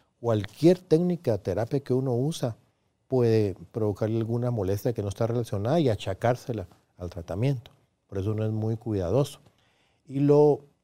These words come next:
recomienda en pacientes de mucha confianza o que ya tienen experiencia en la técnica y que la reciben, pues, de buena fe. Entonces, esas son circunstancias en las que uno no debería de considerar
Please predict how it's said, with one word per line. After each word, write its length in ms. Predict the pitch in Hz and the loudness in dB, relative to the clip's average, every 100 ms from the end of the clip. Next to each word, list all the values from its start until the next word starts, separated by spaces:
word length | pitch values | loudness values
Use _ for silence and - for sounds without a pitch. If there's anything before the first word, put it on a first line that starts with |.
| _ _ _ _ - | _ _ _ _ -4
recomienda 760 | 127 151 185 147 123 135 175 - _ _ - | 0 2 2 0 0 0 -4 -10 _ _ -6
en 140 | 113 | -2
pacientes 480 | 117 107 107 101 113 | 0 0 -2 -2 -2
de 80 | 98 | -2
mucha 320 | 101 98 104 | -4 -4 -6
confianza 680 | 95 98 135 147 170 170 113 | -6 -2 2 2 2 0 0
o 120 | 107 | 0
que 140 | 110 | 2
ya 100 | 107 | 0
tienen 340 | 101 113 110 98 | 0 -2 -2 -4
experiencia 800 | - - 90 98 113 120 107 | -6 -6 -2 0 -2 -2 -6
en 100 | 90 | -4
la 100 | 87 | -6
técnica 540 | 82 135 170 185 180 180 _ _ | -4 -4 -2 -4 -8 -12 _ _
y 40 | 117 | -8
que 100 | 120 | -4
la 120 | 107 | -2
reciben, 580 | 101 101 113 107 147 151 _ | -2 -4 -4 -2 -2 -6 _
pues, 240 | - - _ _ _ _ _ - | -20 -20 _ _ _ _ _ -20
de 160 | 90 | -10
buena 240 | 85 92 117 | -6 -4 0
fe. 180 | 180 180 _ _ _ _ _ _ | 0 -2 _ _ _ _ _ _
Entonces, 320 | - 117 147 | -8 -6 -4
esas 120 | - 139 | -4 0
son 220 | 156 147 | 0 2
circunstancias 840 | 151 143 131 - 120 123 156 147 | 0 0 -2 0 -2 0 -2 -4
en 140 | 120 107 | -4 -6
las 140 | 95 | -6
que 120 | - | -8
uno 120 | 110 110 | -6 -4
no 220 | 117 120 | -2 -2
debería 480 | 123 113 101 110 120 | 0 0 -2 -2 -2
de 80 | |
considerar 680 | 120 101 92 87 82 87 135 | -4 -8 -8 -8 -6 -4 -6